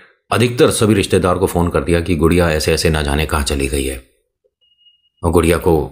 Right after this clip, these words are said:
मतलब ढूंढना सभी ने शुरू कर दिया। भगत जी के पास भी खबर पहुंची तो भगत जी ने एक ही बात बोली कि अगर वो आपके घर से गई और वापस नहीं मिल रही है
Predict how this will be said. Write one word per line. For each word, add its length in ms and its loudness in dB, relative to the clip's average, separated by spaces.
मतलब 500 -4
ढूंढना 720 0
सभी 260 0
ने 80 2
शुरू 180 0
कर 160 -4
दिया। 180 0
भगत 220 2
जी 160 2
के 80 0
पास 200 -2
भी 160 -2
खबर 220 -4
पहुंची 340 -10
तो 60 2
भगत 200 4
जी 160 4
ने 160 4
एक 80 -2
ही 60 4
बात 160 4
बोली 320 0
कि 280 -4
अगर 280 0
वो 600 0
आपके 280 -2
घर 160 -2
से 140 -2
गई 200 0
और 160 2
वापस 380 -2
नहीं 240 2
मिल 180 2
रही 180 -2
है 280 -6